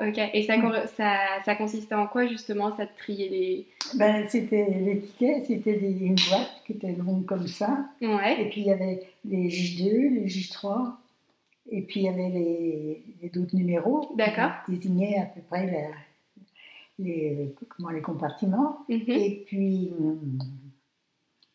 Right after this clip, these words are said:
Speaker 2: et voilà, et puis,
Speaker 1: Oui.
Speaker 2: après, on allait porter les tickets de pain, c'est quand, quand ce que l'on avait compté. Et puis, on appelait, on les amenait à la, comment, dans un centre où
Speaker 1: Ouais.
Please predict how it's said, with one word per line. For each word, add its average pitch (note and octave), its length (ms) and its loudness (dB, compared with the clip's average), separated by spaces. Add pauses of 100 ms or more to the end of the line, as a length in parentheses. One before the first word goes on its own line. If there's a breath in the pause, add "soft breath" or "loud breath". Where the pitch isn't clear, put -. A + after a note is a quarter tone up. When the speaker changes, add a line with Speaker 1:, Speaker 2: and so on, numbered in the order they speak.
(140)
Speaker 2:
et D#3 80 -16
voilà, G#3+ 300 -2
et G3+ 120 0
puis, D#3 340 -14 (500)
Speaker 1:
Oui. A#3+ 140 6
Speaker 2:
après, G#3+ 320 2
on F#3+ 160 4
allait F3+ 260 0
porter G3 380 -2
les F3 180 -2
tickets F3+ 300 -8 (100)
de - 60 -20
pain, C4+ 280 0 (640)
c'est A#3 320 -10 (120)
quand, G#3+ 180 -2 (200)
quand F3+ 200 -2
ce - 260 -4
que E3+ 120 0
l'on D#3+ 340 -4
avait D#3+ 160 -4
compté. C4 480 -4 (500 soft breath)
Et G3+ 100 -6
puis, F#3+ 220 -2
on F3+ 180 -2
appelait, F3 760 -2 (240)
on F3+ 40 -4
les F3 200 -2
amenait A3 560 2
à G3 40 -4
la, E3+ 420 -2
comment, E3 260 -14 (2750)
dans F3+ 140 -2
un F3+ 260 2
centre - 560 0
où C4 120 6
Speaker 1:
Ouais. A#3 80 6